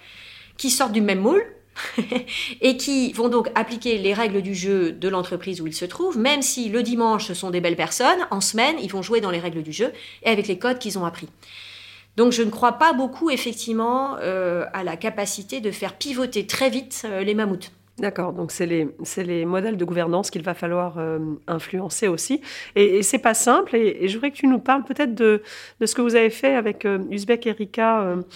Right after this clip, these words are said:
Speaker 2: euh, il y avait un, un, un tribunal pour les générations futures que vous avez organisé, ou auquel vous avez participé, je, je ne sais pas trop, mais où, euh,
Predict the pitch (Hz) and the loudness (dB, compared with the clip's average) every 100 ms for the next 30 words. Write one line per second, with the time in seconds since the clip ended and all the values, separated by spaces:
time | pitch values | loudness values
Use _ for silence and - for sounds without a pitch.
0 | - - - 185 180 180 180 180 180 175 | -18 -18 -6 0 2 2 2 0 -2 -2
1 | 143 156 156 151 180 170 175 170 - 175 | -4 -4 -6 -6 -6 -6 -4 -6 -8 -8
2 | 175 156 165 - 208 208 208 208 196 190 | -8 -8 -8 -4 0 2 4 2 0 -6
3 | 180 180 180 180 196 196 - 220 - - | -4 -6 -8 -8 -12 -8 -6 -6 -6 -10
4 | 156 185 190 190 190 185 190 190 180 220 | -8 -6 -6 -6 -6 -4 -2 -2 0 -2
5 | 220 _ _ _ 196 196 190 208 202 185 | -4 _ _ _ 2 2 2 0 0 -2
6 | 180 180 - - 190 208 226 185 170 156 | -4 -6 -10 -8 -4 -4 -6 -6 -4 -4
7 | 175 175 175 180 220 202 175 - - - | -4 -4 -6 -2 0 2 0 -4 -14 -12
8 | - - 196 190 190 180 | -12 -4 0 4 4 2